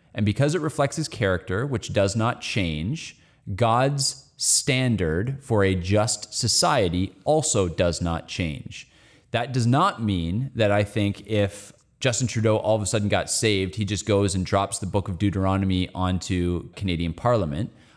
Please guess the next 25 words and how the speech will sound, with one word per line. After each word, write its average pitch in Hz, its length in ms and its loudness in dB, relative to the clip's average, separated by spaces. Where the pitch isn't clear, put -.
I 107 100 0
believe 104 400 2
that 92 520 0
the 95 80 0
law 92 200 4
doesn't 127 220 2
save, 101 340 2
the 104 80 -4
gospel 110 400 0
saves. - 640 -6
But 117 340 0
I 110 120 4
also 123 320 4
think 101 280 -2
that 98 140 2
a 95 320 2
just 113 520 -2
people 107 640 0
will 101 120 0
cry 95 360 0
out 92 160 0
for 98 160 -4
a 90 80 0
just 87 580 -4
law. 80 360 -2